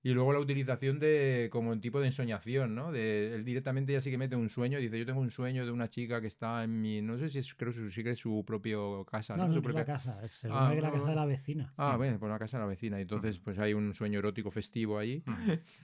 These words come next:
Speaker 1: Y, y eso es lo que me, a mí ya me descentra la película. Una vez que empiezas así, no sabes ya por
Speaker 3: Ujú.
Speaker 1: dónde va a ir la película. Te centra a la vez que también te produce esa curiosi-, curiosidad de que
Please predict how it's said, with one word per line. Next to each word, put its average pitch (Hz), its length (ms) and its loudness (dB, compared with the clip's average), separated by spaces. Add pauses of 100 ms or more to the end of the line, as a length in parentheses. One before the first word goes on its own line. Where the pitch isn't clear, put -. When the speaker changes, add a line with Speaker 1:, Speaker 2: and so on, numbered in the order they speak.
(400)
Speaker 1:
Y, 127 800 4
y 139 140 2
eso 147 140 2
es 185 40 4
lo 180 60 2
que 170 100 2
me, 165 80 4
a 151 100 4
mí 147 100 0
ya 147 180 0
me 139 140 2
descentra 120 420 0
la 110 120 2
película. 107 300 -2
Una 107 120 -2
vez 117 100 -2
que 139 80 -6
empiezas 131 260 -2
así, 127 280 -2
no 117 180 0
sabes 92 560 -6
ya 101 240 -2
por 92 80 -2
Speaker 3:
Ujú. - 120 -4
Speaker 1:
dónde 101 160 2
va 98 80 2
a 95 60 0
ir 95 80 -4
la 95 100 -6
película. 98 460 -6 (160)
Te 120 220 2
centra 139 340 4
a 175 220 -2
la 127 80 2
vez 120 160 0
que 139 100 -4
también 120 260 -2
te 135 100 -2
produce 107 600 0
esa 104 160 -4
curiosi-, 104 520 -2
curiosidad 107 540 0
de 113 120 0
que 107 300 -2